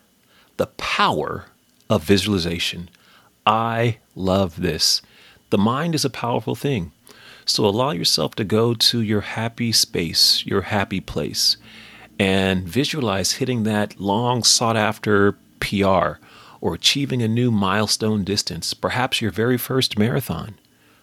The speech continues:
or your very first fifty K. That's not a dream. That can happen. It will happen, but it will happen with work. It's within your reach. So remember, your hard work will pay off, but first you must put in the work.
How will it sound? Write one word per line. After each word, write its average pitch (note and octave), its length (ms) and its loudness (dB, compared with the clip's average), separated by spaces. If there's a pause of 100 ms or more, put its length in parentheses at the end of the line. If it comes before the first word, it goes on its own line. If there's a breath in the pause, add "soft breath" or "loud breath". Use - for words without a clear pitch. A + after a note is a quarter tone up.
(140)
or A#2+ 120 0
your A2 120 2
very D3 180 2
first - 320 0
fifty A#2+ 300 -2
K. - 340 -10 (480 soft breath)
That's - 240 2
not F#3+ 160 4
a D#3+ 40 2
dream. B2 420 -4 (560)
That G#2+ 600 0
can A#2 380 0
happen. E2 520 -8 (120)
It F#2+ 180 0
will C#3 220 4
happen, C#3 520 -4 (100)
but G#2+ 100 2
it G2 60 -2
will G2+ 180 4
happen A2+ 340 0
with F2 180 -6
work. - 360 -2 (340 soft breath)
It's - 260 0
within C3 340 2
your A2+ 140 6
reach. - 500 2 (560 loud breath)
So - 260 4
remember, A2 520 0 (640 soft breath)
your F#2+ 200 0
hard B2 380 2
work B2 300 4
will B2+ 180 2 (240)
pay C#3 220 0
off, G2 480 0 (200)
but F2+ 220 2
first A#2 400 0
you G#2+ 80 0
must F#2 360 0
put F#2 140 -2
in F#2 120 -2
the F2 80 -4
work. - 200 -8